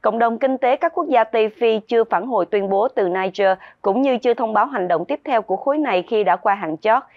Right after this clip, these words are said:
Trước đó, khối này đã đồng thuận kế hoạch can thiệp quân sự vào Niger nếu phe đảo chính không khôi phục chính quyền dân sự.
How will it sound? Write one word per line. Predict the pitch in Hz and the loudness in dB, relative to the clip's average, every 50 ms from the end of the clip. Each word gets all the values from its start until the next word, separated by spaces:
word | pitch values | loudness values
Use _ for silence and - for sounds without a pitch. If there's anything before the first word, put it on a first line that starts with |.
| - - - - _ - | -20 -20 -20 -20 _ -6
Trước | - 311 285 | -4 -2 0
đó, | 233 226 220 262 | 2 2 2 2
khối | 294 - 277 262 277 | 0 0 0 0 0
này | 330 381 285 226 190 | 0 0 -2 -2 0
đã | 190 208 | 0 2
đồng | 208 214 190 185 | 2 2 0 0
thuận | 185 226 185 170 175 | -2 -2 -2 -2 -2
kế | - 254 | -2 -2
hoạch | 277 302 269 202 - - | -2 -2 -2 -4 -4 -2
can | - 214 202 | -4 -4 -4
thiệp | 208 214 180 - | -2 -4 -6 -4
quân | - 220 220 208 | -4 -6 -6 -4
sự | - - 202 165 156 | -4 -2 -2 0 0
vào | 160 180 175 | 0 -2 -2
Niger | 170 175 196 196 202 190 - 214 208 202 202 196 - _ _ _ | -2 -2 -4 -6 -6 -6 -4 0 2 2 2 0 -2 _ _ _
nếu | - 226 226 247 302 | -4 -2 0 0 0
phe | - 269 233 | 0 0 0
đảo | 208 175 165 170 196 | 0 0 -2 -2 -2
chính | - - 247 269 311 | -2 -4 -4 -4 -4
không | - - 311 277 196 | -6 -4 -4 -4 -4
khôi | - - 277 254 - | -2 0 0 0 0
phục | 226 170 - | -2 -4 -4
chính | - 240 262 277 | -4 -6 -6 -2
quyền | - 233 196 170 170 | -2 -2 -2 0 -2
dân | 190 196 196 | -4 -4 -4
sự. | 180 - - 180 147 151 | -4 -4 -2 -2 -2 -2